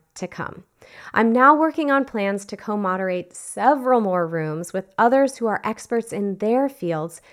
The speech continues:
to double up on the value. So I love the app for this, and I highly recommend looking for opportunities to co-create in this way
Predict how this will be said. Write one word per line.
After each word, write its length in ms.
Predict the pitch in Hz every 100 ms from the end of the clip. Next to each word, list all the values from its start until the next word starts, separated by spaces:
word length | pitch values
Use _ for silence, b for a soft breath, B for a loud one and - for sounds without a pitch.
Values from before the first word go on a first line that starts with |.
| b
to 180 | - 220
double 580 | 196 _ 220 208 240 226
up 280 | - 185 -
on 160 | 190 185
the 140 | 180
value. 520 | 170 180 156 - - -
So 160 | - -
I 140 | 214
love 580 | 208 202 196 196 208 220 247 b b b b b
the 160 | 220 -
app 360 | 196 180 180 -
for 280 | - - 190
this, 360 | 175 - - -
and 100 | 185
I 120 | 190
highly 580 | 208 - - 269 302 294
recommend 640 | 220 208 190 170 170 170 175
looking 460 | 196 220 254 254
for 300 | 247 226 -
opportunities 840 | 190 180 208 - 185 170 165 165 -
to 240 | - 196
co-create 1300 | 196 - - 196 196 196 - _ - 220 175 165 165 -
in 140 | 175
this 240 | 170 165
way 380 | 175 160 - -